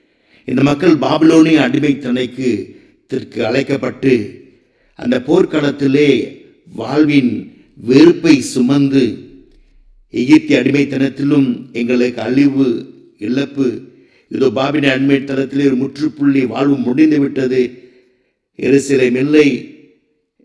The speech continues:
எங்கள் வாழ்வு புது வாழ்வில்லை நினைத்த பொழுது, இந்த, இந்த எசேக்கியேல் வழியாக இந்த ஒரு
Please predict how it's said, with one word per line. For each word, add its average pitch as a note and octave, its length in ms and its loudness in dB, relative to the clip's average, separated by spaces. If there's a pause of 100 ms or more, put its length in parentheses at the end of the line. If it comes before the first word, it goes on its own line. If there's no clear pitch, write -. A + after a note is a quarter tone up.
(100)
எங்கள் A#2 220 -4
வாழ்வு C3+ 380 0
புது C#3 200 -4
வாழ்வில்லை C3 440 0
நினைத்த A#2+ 300 -4
பொழுது, A#2 380 0
இந்த, B2 560 -2 (180)
இந்த A#2+ 300 -2
எசேக்கியேல் C3+ 520 0
வழியாக C3 500 -2
இந்த A#2+ 260 0
ஒரு A2 420 -4